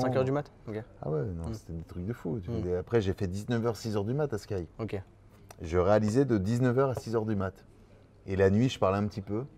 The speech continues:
Speaker 2: Normalement, j'avais pas le droit de parler, mais j'essayais de parler un petit peu de minuit à six
Speaker 1: De
Speaker 2: heures.
Speaker 1: mettre ta, ta petite voix, quand même.
Speaker 2: <laughs> Voilà. Et donc voilà, j'ai fait des horaires de fou. Et puis un jour, on me dit, euh, Laurent Bounot, pareil, me dit, euh, « Bon,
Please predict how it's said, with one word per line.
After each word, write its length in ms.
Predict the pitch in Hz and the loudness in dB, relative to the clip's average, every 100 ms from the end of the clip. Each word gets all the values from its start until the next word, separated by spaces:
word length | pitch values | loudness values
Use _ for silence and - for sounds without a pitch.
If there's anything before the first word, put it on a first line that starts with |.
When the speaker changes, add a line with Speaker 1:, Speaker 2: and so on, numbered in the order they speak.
| - - | -20 -12
Speaker 2:
Normalement, 280 | 95 98 113 | -4 -2 0
j'avais 160 | 98 85 | 0 2
pas 100 | 98 | 4
le 40 | |
droit 120 | 104 | 4
de 60 | 95 | 2
parler, 260 | 98 104 | 2 2
mais 100 | 107 | 0
j'essayais 300 | 82 - 101 | -2 -6 -6
de 60 | 95 | -4
parler 200 | 104 110 | -4 -4
un 40 | 98 | -6
petit 160 | - | -8
peu 140 | 101 110 | -6 -2
de 80 | |
minuit 240 | 101 95 95 | 0 0 0
à 40 | |
six 240 | 90 110 - | -2 -2 0
Speaker 1:
De 60 | |
Speaker 2:
heures. 60 | 127 | 2
Speaker 1:
mettre 180 | 131 - | 2 4
ta, 140 | 120 | 2
ta 140 | - 113 | 2 -2
petite 240 | - 110 | -2 0
voix, 140 | 123 120 | 2 2
quand 80 | 120 | 0
même. 140 | 120 78 - | -6 -10 -16
Speaker 2:
<laughs> 160 | - | -8
Voilà. 320 | 95 101 123 - - - - - - | 0 2 2 -2 -16 -20 -20 -16 0
Et 280 | 98 101 92 | 8 8 8
donc 180 | 104 | 4
voilà, 220 | 95 156 131 | 4 6 4
j'ai 160 | 95 | 0
fait 140 | - 98 | -4 -2
des 160 | 92 | 2
horaires 240 | 92 98 98 | 4 4 0
de 80 | |
fou. 260 | 107 - 202 - - - - - - - 104 | -2 -4 -6 -8 -20 -20 -20 -20 -20 -10 -4
Et 100 | 98 | 2
puis 120 | 131 | 4
un 100 | 123 | 6
jour, 240 | 110 165 | 8 6
on 40 | 147 | 6
me 100 | 117 | 2
dit, 260 | 127 180 | 2 6
euh, 220 | 170 117 | 8 8
Laurent 240 | 101 98 101 | 8 6 6
Bounot, 280 | 98 104 139 | 2 2 4
pareil, 280 | 110 117 | 4 4
me 140 | 147 110 | 2 -2
dit, 180 | 120 123 | 2 2
euh, « 140 | 107 | 4
Bon, 260 | 104 120 | 4 4